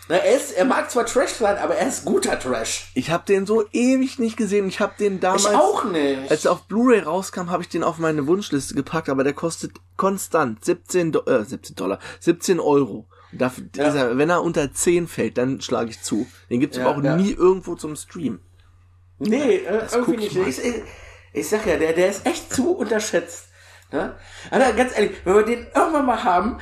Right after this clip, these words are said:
Speaker 1: ist mir scheißegal, dann machen wir auch zu zweit, dann machen wir Frischfleisch draus. <laughs>
Speaker 2: Guck gerade mal. Hm, aktuell, no, schade,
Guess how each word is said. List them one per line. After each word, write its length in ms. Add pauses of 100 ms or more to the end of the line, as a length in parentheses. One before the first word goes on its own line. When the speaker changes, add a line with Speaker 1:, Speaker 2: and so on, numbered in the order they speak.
(160)
Speaker 1:
ist 180
mir 100
scheißegal, 560
dann 140
machen 160
wir 80
auch 80
zu 160
zweit, 280
dann 100
machen 160
wir 80
Frischfleisch 540
draus. 520
<laughs> 960
Speaker 2:
Guck 260
gerade 340
mal. 440
Hm, 180 (580)
aktuell, 460
no, 220
schade, 320